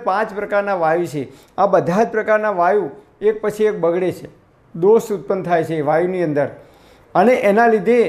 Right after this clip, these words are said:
એ જે વાયુ છે એ અપાન વાયુ ઉધ્વ ગતિ કરે છે, ઉપરની તરફ આવે છે તો એ હાર્ટ ઉપર દબાણ કરે છે, જેના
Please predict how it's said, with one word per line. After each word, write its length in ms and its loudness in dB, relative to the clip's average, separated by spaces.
એ 100 2
જે 100 4
વાયુ 320 4
છે 100 0
એ 80 4
અપાન 340 0
વાયુ 180 4
ઉધ્વ 180 0
ગતિ 240 0
કરે 220 2
છે, 80 2
ઉપરની 540 -2
તરફ 280 0
આવે 240 2
છે 80 0
તો 160 0
એ 260 0
હાર્ટ 240 -2
ઉપર 240 -6
દબાણ 320 -4
કરે 220 -8
છે, 80 -20
જેના 200 0